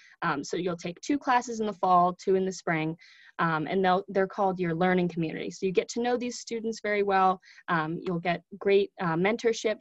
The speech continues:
from professors, uh, during this program as well, and take excursions into downtown D C together.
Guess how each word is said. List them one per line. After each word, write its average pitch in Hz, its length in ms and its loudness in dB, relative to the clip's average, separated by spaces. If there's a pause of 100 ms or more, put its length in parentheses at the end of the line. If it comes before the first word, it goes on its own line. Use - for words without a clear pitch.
from 185 220 0
professors, 180 760 -2 (300)
uh, 160 260 2 (220)
during 190 340 0
this 190 160 -2
program 180 400 -2
as 170 160 -4
well, 170 360 2
and - 100 -6
take 175 280 -6
excursions 175 680 -2
into 175 240 -4
downtown 170 560 -2
D - 180 -6
C 262 280 -6
together. 220 520 -2